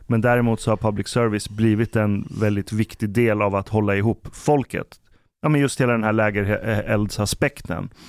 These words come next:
Eh, och då tänker jag att o-, om du är en högt uppsatt chef på ett, ja, men till exempel S V T, så vill jag i alla fall tro att du också är av den uppfattningen att det vi gör är kritiskt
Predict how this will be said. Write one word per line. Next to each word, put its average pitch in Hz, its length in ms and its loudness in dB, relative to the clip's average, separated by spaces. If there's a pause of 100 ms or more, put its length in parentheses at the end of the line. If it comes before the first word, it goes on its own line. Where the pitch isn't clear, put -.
(560)
Eh, 113 100 2
och 127 180 0
då 135 120 0
tänker 147 260 0
jag 127 80 4
att - 120 -10 (100)
o-, 131 260 0
om 127 200 0
du 156 240 2
är 139 220 2
en 117 180 0
högt 135 420 -2 (140)
uppsatt - 680 -2 (160)
chef - 760 -4 (760)
på 113 220 4
ett, 104 160 -2
ja, - 80 -2
men 120 140 2
till 107 180 -2
exempel 101 440 -2
S - 220 -2
V 98 60 -4
T, 104 260 -2 (640)
så 120 260 2
vill 120 160 2
jag 117 100 4
i 117 40 6
alla 117 100 2
fall 135 200 0
tro 156 400 2
att - 260 -2 (560)
du 123 160 6
också - 340 0
är 120 180 4
av 113 120 4
den 110 120 2
uppfattningen 107 640 -2
att 113 240 -2
det 131 200 2
vi 123 140 0
gör 131 280 4
är 120 460 0
kritiskt 131 680 -2